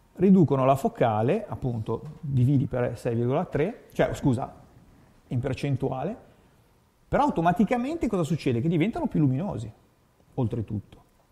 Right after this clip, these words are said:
perché diminuendo la focale aumenta la luminosità. Quindi vuol dire in fotografia tempi di esposizione più brevi, quindi meno problemi di iso, di rumore nel sensore, di movimenti, eccetera,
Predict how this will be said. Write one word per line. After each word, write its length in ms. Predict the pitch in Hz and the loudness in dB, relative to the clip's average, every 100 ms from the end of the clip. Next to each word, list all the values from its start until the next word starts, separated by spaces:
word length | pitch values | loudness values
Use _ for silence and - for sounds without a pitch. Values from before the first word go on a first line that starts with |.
| _ _ | _ _
perché 260 | 143 127 | -6 0
diminuendo 840 | 127 143 156 170 185 190 151 110 107 | 2 2 2 2 2 2 0 -2 -2
la 120 | 104 | -2
focale 560 | - 247 107 95 135 | -4 -4 -4 -4 -6
aumenta 540 | 202 208 214 107 98 156 | -6 -6 -4 -6 -8 -6
la 80 | 160 | -4
luminosità. 580 | 104 104 104 113 - - _ _ _ _ - | -4 -6 -8 -8 -12 -16 _ _ _ _ -20
Quindi 280 | - 190 131 | -2 2 2
vuol 180 | 123 135 | 4 4
dire 240 | 135 127 | 4 2
in 80 | 117 | 0
fotografia 560 | 110 120 120 120 123 107 | -4 -4 -2 -2 -4 -6
tempi 440 | - 190 185 151 | -4 -2 0 0
di 80 | 131 | -2
esposizione 840 | 123 - 127 117 - 143 131 110 | -4 -2 0 0 -2 -2 -2 -4
più 240 | 107 143 127 | -4 0 2
brevi, 640 | 120 110 107 107 196 262 - _ _ _ _ | 2 0 -2 -2 -2 -4 -14 _ _ _ _
quindi 320 | 208 185 127 | 0 2 2
meno 540 | 127 135 170 185 160 | 2 0 0 0 0
problemi 800 | 123 135 120 123 131 131 117 110 | 0 0 0 2 2 2 -2 -4
di 500 | 107 117 - 120 139 | -4 -4 -2 -2 2
iso, 320 | 139 113 113 107 | 2 0 -4 -4
di 140 | 113 | -4
rumore 480 | 117 120 120 127 120 | -2 -2 0 -2 -2
nel 260 | 120 120 | -2 -2
sensore, 840 | 110 120 107 - 120 127 120 110 110 | -4 -8 -8 -4 -2 0 0 -2 -2
di 160 | 117 120 | -2 -2
movimenti, 800 | 123 120 123 123 131 123 113 | -2 -4 -4 -4 -2 -4 -4
eccetera, 600 | 127 - 107 101 139 202 | -6 -6 -8 -8 -8 -8